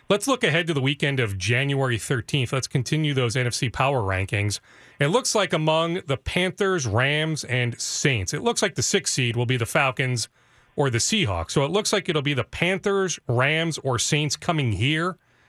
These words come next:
January thirteenth or fourteenth. If you're the Vikings, who do you wanna see the most?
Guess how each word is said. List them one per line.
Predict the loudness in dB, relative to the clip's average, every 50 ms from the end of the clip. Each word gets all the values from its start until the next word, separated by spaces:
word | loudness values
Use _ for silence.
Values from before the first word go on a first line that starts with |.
| _ -6
January | -2 0 2 2 2 2 0 0 0 0
thirteenth | 0 0 -2 -2 -2 -2 -2 -2 0 0
or | 0 -2 -2
fourteenth. | 0 -2 -2 -2 -2 -2 -2 -2 -2 -2 -4 -4
If | -4 -2 0
you're | 0 2 2
the | 2
Vikings, | 4 2 2 2 0 -2 -2 0 -2 -2 -4 -8 _ _ _ _ _ _ 0
who | 0 2
do | 2
you | 2 2
wanna | 2 2 0
see | 0 0 0
the | 0
most? | 0 2 2 0 0 -2 -4 -6 -10 -14